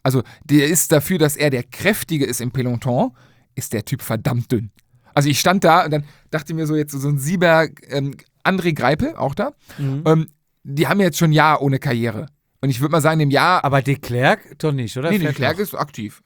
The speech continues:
Speaker 2: Ja.
Speaker 1: genau. Weil das siehst du halt, der ak-, wie ausgemergelt der ist.
Speaker 2: Mhm.
Speaker 1: Arnaud Delis, ey, Sprinthoffnung schlechthin, der Typ sieht aus wie ein sechzehnjähriger verpickelter Junge.
Speaker 2: Mhm.
Speaker 1: Aber auch krasser Typ. Ähm, ähm, ähm, ähm, wen hatten wir denn noch?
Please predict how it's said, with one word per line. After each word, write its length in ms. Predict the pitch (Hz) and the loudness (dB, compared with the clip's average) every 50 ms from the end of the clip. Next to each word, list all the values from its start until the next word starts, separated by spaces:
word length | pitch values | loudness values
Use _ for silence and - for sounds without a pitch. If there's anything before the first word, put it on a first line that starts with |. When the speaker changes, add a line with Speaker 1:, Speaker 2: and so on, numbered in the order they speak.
| _ - | _ -8
Speaker 2:
Ja. 80 | 117 | -6
Speaker 1:
genau. 160 | 127 123 117 - - - - | -4 -4 -6 -6 -10 -8 -4
Weil 100 | 135 151 | -4 -2
das 160 | 151 165 143 | -2 -2 -2
siehst 160 | 233 262 - | -2 -2 -2
du 60 | - | -2
halt, 120 | 123 117 - - | -2 -4 -4 -4
der 200 | 123 160 160 139 | -2 0 0 0
ak-, 100 | 156 - - - - - | -2 -4 -10 -20 -10 -6
wie 200 | 131 165 156 - - | -6 -6 -6 -4 0
ausgemergelt 1080 | - 185 220 233 - - - - 151 143 143 135 139 127 147 147 135 120 120 117 113 - | 2 4 4 4 2 0 0 2 2 2 2 0 0 2 2 2 2 2 0 0 0 0
der 140 | 113 107 80 | -2 -2 -2
ist. 220 | 98 104 - - - - - - | -2 -6 -8 -10 -16 -20 -14 -8
Speaker 2:
Mhm. 120 | 147 139 135 | -4 -2 0
Speaker 1:
Arnaud 320 | 131 135 139 147 160 175 | 0 0 2 2 2 4
Delis, 340 | 160 151 139 170 170 147 - - | 4 4 2 2 0 -2 -2 -4
ey, 300 | - 117 117 104 - - | -6 -10 -10 -10 -10 -10
Sprinthoffnung 680 | - - - - - - 185 151 151 160 151 - 156 147 | -12 -10 -4 0 0 2 2 4 2 2 2 0 -2 -2
schlechthin, 360 | - - 143 143 - 151 131 | 0 0 -2 -2 0 -2 -2
der 100 | 120 113 | -2 -2
Typ 160 | - - 131 | -4 -6 -8
sieht 120 | - 139 - | -8 -6 -4
aus 200 | 120 135 - 135 | -4 -4 -4 -4
wie 100 | 123 123 | -4 -4
ein 100 | 120 - _ - | -6 -8 _ -10
sechzehnjähriger 800 | 117 135 131 - - - - 135 120 123 131 127 120 117 117 | -8 -6 -6 -6 -6 -6 -4 -4 -2 -2 -2 -2 0 -2 -2
verpickelter 440 | - - 120 - 147 - 123 - 113 | -2 -4 -6 -6 -4 -6 -4 -4 -4
Junge. 260 | 110 123 135 120 104 - _ _ _ - | -2 -2 -2 -2 -4 -6 _ _ _ -8
Speaker 2:
Mhm. 380 | 143 139 131 127 127 135 147 - _ _ - | -6 -6 -6 -6 -8 -10 -14 -18 _ _ -6
Speaker 1:
Aber 160 | - 127 131 | -4 -2 0
auch 140 | 147 143 - | 0 0 -2
krasser 260 | - 135 131 - 135 | -2 -2 0 0 0
Typ. 240 | - - 127 110 - - - - - - - - | -2 -2 -4 -4 -6 -10 -20 -18 -18 -12 0 4
Ähm, 960 | 240 269 233 190 196 196 196 196 196 196 196 196 196 196 190 185 190 190 190 160 - - | 6 8 8 8 8 8 8 8 8 8 8 6 6 4 2 -2 -4 -6 -6 -6 -4 0
ähm, 240 | 156 170 175 170 151 | 0 0 0 0 0
ähm, 200 | 165 175 170 151 | 0 0 0 0
ähm, 420 | 156 170 170 156 156 165 160 143 | 0 0 0 0 -2 -2 -2 -2
wen 140 | 165 170 165 | -2 -2 -2
hatten 200 | 175 - - 175 | -4 -4 -4 -2
wir 60 | 160 160 | 0 0
denn 100 | 160 156 | 0 0
noch? 80 | 147 127 | -2 -4